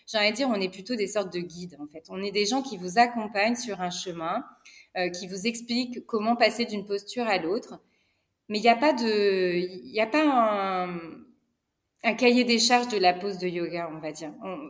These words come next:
voilà, elle a une, elle a une forme en général. Nous, on va vous expliquer ce qu'on, ce qu'on attend, ce qu'on recherche, la sensation.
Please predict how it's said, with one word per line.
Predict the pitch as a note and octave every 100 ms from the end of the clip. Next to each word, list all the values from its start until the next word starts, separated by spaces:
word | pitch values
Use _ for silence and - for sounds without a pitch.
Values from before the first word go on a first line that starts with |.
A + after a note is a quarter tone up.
| - _ -
voilà, | G#3+ F#3+ F#3+
elle | F#3+
a | G3
une, | F#3
elle | F#3 G3+
a | G3
une | G3
forme | - C4+ D4 A#3+
en |
général. | G3+ G3+ F#3 F3+ F#3 C#4 E4 - - -
Nous, | A3+
on | B3+
va | G#3+
vous | F#3 F#3
expliquer | A#3 A#3 A#3 A3+ B3
ce | B3
qu'on, | F#3+ F3 F3
ce | -
qu'on | F3 E3+
attend, | E3+ - E4 F#4
ce | -
qu'on | F#3
recherche, | F3 F3+ - C4 D4 G3
la | F3
sensation. | F#3+ F#3 F#3+ - C4